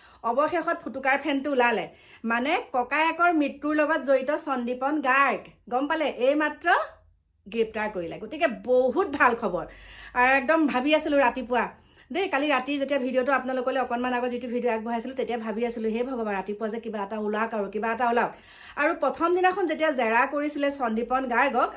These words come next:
আপোনালোকে হয়তো প্ৰত্যক্ষ কৰিছে, তেওঁ ভংগীমা, তেওঁ যে কিবা এটা লুকুৱাইছে, তেওঁ যে কিবা এটা ক'বলৈ বিচাৰ-, মানে ক-, ক'বলৈতো বিচৰা নাই, মানে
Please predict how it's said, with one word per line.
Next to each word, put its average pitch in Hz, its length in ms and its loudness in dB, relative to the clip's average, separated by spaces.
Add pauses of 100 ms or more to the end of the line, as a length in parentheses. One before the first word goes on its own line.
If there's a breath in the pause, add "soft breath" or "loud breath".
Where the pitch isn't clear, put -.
আপোনালোকে 269 360 -4
হয়তো 269 300 0
প্ৰত্যক্ষ 233 380 -8 (180)
কৰিছে, 285 340 0 (560 loud breath)
তেওঁ 330 280 4 (200)
ভংগীমা, 294 640 2 (960)
তেওঁ 277 180 0
যে 294 100 0
কিবা 269 240 -2
এটা 262 140 0
লুকুৱাইছে, 285 580 0 (460 loud breath)
তেওঁ 262 180 0
যে 277 120 2
কিবা 262 260 -2
এটা 262 160 0
ক'বলৈ 254 400 0
বিচাৰ-, 247 360 -4
মানে 302 160 0 (240)
ক-, - 180 -8
ক'বলৈতো 247 340 -4
বিচৰা 285 320 -4
নাই, 302 120 -2
মানে 285 160 -2